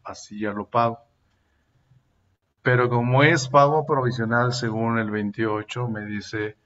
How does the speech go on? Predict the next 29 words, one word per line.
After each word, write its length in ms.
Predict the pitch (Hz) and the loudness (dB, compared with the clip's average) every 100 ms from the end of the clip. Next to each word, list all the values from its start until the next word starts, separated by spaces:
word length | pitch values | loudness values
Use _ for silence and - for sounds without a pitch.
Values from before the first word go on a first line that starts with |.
| _ _ _ _ | _ _ _ _
que 220 | - 113 | -2 0
este 320 | 113 - 127 123 | 0 0 -2 0
ya 240 | 117 107 | -2 -2
no 180 | 110 110 | -2 -2
lo 220 | 107 107 | -2 -2
puedo 300 | 110 104 104 | -2 -2 -2
acreditar. 720 | 101 107 104 107 127 127 - - - _ _ _ _ _ _ _ _ _ _ 123 | -4 -2 -2 0 2 2 -2 -10 -18 _ _ _ _ _ _ _ _ _ _ -2
Es 120 | 120 | 0
decir, 360 | 123 123 123 127 | 0 4 2 0
cuando 400 | - 107 104 107 | -8 -10 -4 -4
haces 300 | 110 123 127 | -2 -4 -4
tu 200 | 123 - | -6 -2
pago 340 | 120 117 123 | -2 2 2
definitivo, 1000 | 120 117 120 127 127 147 131 127 135 - - | 2 0 0 0 4 4 6 4 0 -6 6
<clears throat> 400 | 254 202 135 123 | 8 8 4 -2
recuerden 360 | 120 113 117 117 | -2 -2 0 0
ustedes 260 | 131 127 | 0 -2
que 100 | 120 | -4
cuando 220 | 110 101 | -6 -6
hacía 140 | 95 117 | -2 -2
el 80 | - | 2
pago 200 | 117 123 | 4 4
definitivo, 720 | 120 123 120 139 135 131 - _ _ _ _ _ _ _ - - - - _ - | 2 -2 0 0 0 -2 -6 _ _ _ _ _ _ _ -20 -20 -20 -20 _ -10
el 180 | 110 | -2
iva 300 | 120 120 127 | 2 4 4
pagado 340 | 123 110 117 120 | 4 4 4 4
en 100 | 123 | 4
la 80 | 127 | 4
aduana 600 | 131 139 131 120 123 | 8 8 6 2 -2